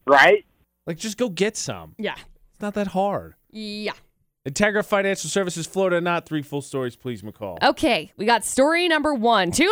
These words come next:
Speaker 3: men tried to break into an A T M using a blowtorch. But instead of, uh, you know, opening it up, they, they melted it. They welded it together.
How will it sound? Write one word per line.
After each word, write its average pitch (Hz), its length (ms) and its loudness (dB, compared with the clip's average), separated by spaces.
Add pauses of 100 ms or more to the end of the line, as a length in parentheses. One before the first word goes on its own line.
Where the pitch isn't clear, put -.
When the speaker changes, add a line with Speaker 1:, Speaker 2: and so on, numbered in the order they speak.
Speaker 3:
men 330 460 2
tried 294 320 2
to 226 80 0
break 254 240 0
into 277 240 0
an 233 80 0
A 220 140 -2
T 214 180 -2
M 185 140 2
using 175 260 -2
a 185 60 -2
blowtorch. 185 960 -2 (840)
But 247 160 4
instead 254 840 2 (260)
of, 202 240 0
uh, 190 320 2
you 233 140 0
know, 180 280 0 (120)
opening 220 380 0
it 214 100 2
up, 254 420 4
they, 185 240 0
they 180 160 -2
melted 233 460 0
it. 160 180 0
They 170 120 0
welded 247 440 4
it 196 160 0
together. 175 600 -2